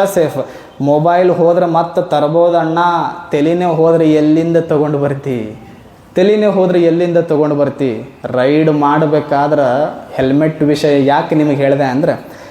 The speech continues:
ರೈಡ್ ಮಾಡ್ಬೇಕಾದ್ರೆ ಹೆಲ್ಮೆಟ್ ಇಲ್ಲ ಅಂದ್ರೆ ತಲೆ ಹೊಡಿತೈತಿ, ಜೀವನ ಓಡಿಸ್ಬೇಕಾದ್ರೆ ಗುರು ಇಲ್ಲ ಅಂದ್ರೆ ಜೀವನನೇ ಹೊಡಿತೈತಿ ಅಷ್ಟೇ, ಮತ್ತೇನೂ ಇಲ್ಲ.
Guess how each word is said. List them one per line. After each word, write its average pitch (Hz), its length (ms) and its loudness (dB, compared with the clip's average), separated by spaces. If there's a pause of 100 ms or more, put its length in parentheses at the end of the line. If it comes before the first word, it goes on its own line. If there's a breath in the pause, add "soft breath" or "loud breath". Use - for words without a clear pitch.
(160 loud breath)
ರೈಡ್ 151 400 2
ಮಾಡ್ಬೇಕಾದ್ರೆ 156 840 0
ಹೆಲ್ಮೆಟ್ 147 540 0
ಇಲ್ಲ 151 200 2
ಅಂದ್ರೆ 156 280 0
ತಲೆ 170 320 2
ಹೊಡಿತೈತಿ, 170 680 0 (260 loud breath)
ಜೀವನ 202 340 0 (140)
ಓಡಿಸ್ಬೇಕಾದ್ರೆ 202 920 0
ಗುರು 214 240 4
ಇಲ್ಲ 202 240 2
ಅಂದ್ರೆ 185 260 -2
ಜೀವನನೇ 185 480 0
ಹೊಡಿತೈತಿ 185 560 0
ಅಷ್ಟೇ, 147 320 0
ಮತ್ತೇನೂ 139 480 -4
ಇಲ್ಲ. 120 180 -6